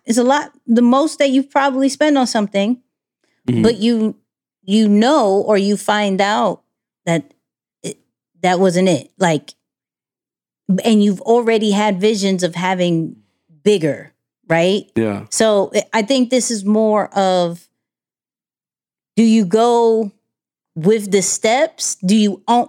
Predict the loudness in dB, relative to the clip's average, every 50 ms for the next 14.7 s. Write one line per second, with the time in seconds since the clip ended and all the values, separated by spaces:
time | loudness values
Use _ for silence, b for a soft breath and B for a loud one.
0 | _ -10 -6 -4 -2 -2 0 -2 0 0 0 0 -2 -2 -8 -12 -16 _ _ _
1 | _ _ -2 0 2 2 4 2 0 -2 -2 -2 0 0 2 2 2 2 2 2
2 | 2 0 0 0 -2 -4 -6 -8 _ _ _ _ _ _ _ -2 -2 -2 -2 -2
3 | -2 0 0 0 0 -2 -4 -6 -6 -4 -2 0 2 2 2 0 0 -2 _ _
4 | _ _ _ _ _ _ _ _ _ _ _ _ _ _ _ _ _ _ -2 0
5 | 0 2 0 -2 -4 -6 -4 -2 -2 0 0 0 -2 -2 -2 -4 -4 -4 -4 -4
6 | -2 -2 0 2 2 2 2 2 2 2 0 0 -2 -4 -6 -8 -6 -2 0 2
7 | 2 2 2 2 0 0 0 0 -2 -4 -4 -6 _ _ _ _ _ _ _ _
8 | _ _ _ _ _ -6 -2 -2 -2 -2 -4 -6 _ -8 -6 -4 -4 -4 -2 -2
9 | 0 0 0 2 0 0 0 0 -2 -2 -4 -4 -2 0 0 0 0 0 0 0
10 | 0 0 -2 -4 -6 -12 _ _ _ _ _ -2 -2 0 0 2 0 0 0 0
11 | 0 0 0 0 0 -2 -2 -2 -2 -2 0 0 0 0 0 0 -2 -2 -4 -6
12 | -6 -6 -8 -12 _ _ _ _ _ _ -2 0 0 0 0 0 0 0 0 0
13 | -2 -2 -6 -10 _ _ _ _ _ -4 -2 0 0 0 0 0 0 0 0 0
14 | -2 -2 -2 -2 0 0 2 2 2 2 0 -2 -4 -8